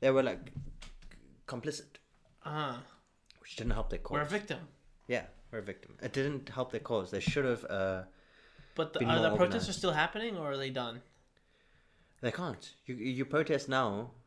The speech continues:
Speaker 1: you get arrested. You get arrested straight away. You can spend your life in prison.
Speaker 2: Life
Speaker 1: So
Speaker 2: in
Speaker 1: no
Speaker 2: pr-,
Speaker 1: more.
Speaker 2: life in
Speaker 1: Yeah,
Speaker 2: prison is
Speaker 1: you can get life in
Speaker 2: crazy.
Speaker 1: prison for protesting against China in Hong Kong now.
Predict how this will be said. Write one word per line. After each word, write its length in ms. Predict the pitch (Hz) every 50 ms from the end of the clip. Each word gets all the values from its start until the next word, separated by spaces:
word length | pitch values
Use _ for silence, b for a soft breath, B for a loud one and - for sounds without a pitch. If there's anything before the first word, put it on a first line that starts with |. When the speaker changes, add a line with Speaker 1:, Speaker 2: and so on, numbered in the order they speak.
| _ _ - - - - - 160
Speaker 1:
you 120 | 135 117 110
get 100 | 123 120
arrested. 380 | 123 123 139 143 - - - - - - - - - - - -
You 60 | -
get 180 | 107 110 101 107
arrested 420 | 107 101 101 107 110 107 - 101 92
straight 220 | - - 104 98
away. 240 | 98 95 95 95 92 92 - - -
You 60 | 92
can 60 | - -
spend 220 | - 113 104 98
your 100 | 98 101
life 240 | 92 95 95 92 -
in 80 | 92 90
prison. 240 | - 85 87 95 - - _ b b b b b _ -
Speaker 2:
Life 200 | - - 175 160 -
Speaker 1:
So 60 | 98
Speaker 2:
in 60 | 92
Speaker 1:
no 80 | 95 101
Speaker 2:
pr-, 80 | 104 101
Speaker 1:
more. 120 | 92 92 92 143 139 151
Speaker 2:
life 200 | 185 196 196 -
in 100 | 156 151 - - -
Speaker 1:
Yeah, 160 | 113 127 131
Speaker 2:
prison 240 | - 151 139 131 131
is 100 | 127 110
Speaker 1:
you 60 | 107
can 80 | 110
get 140 | 110 104 -
life 280 | 101 98 104 110 117 92 -
in 60 | - 98
Speaker 2:
crazy. 20 |
Speaker 1:
prison 200 | - 104 101 95
for 100 | - -
protesting 460 | - 98 95 92 95 90 - - 90 90
against 200 | 92 92 90 -
China 300 | - 92 92 92 85 82 - - - -
in 80 | - -
Hong 220 | - 92 92 92
Kong 160 | - 95 87 90 - -
now. 80 | -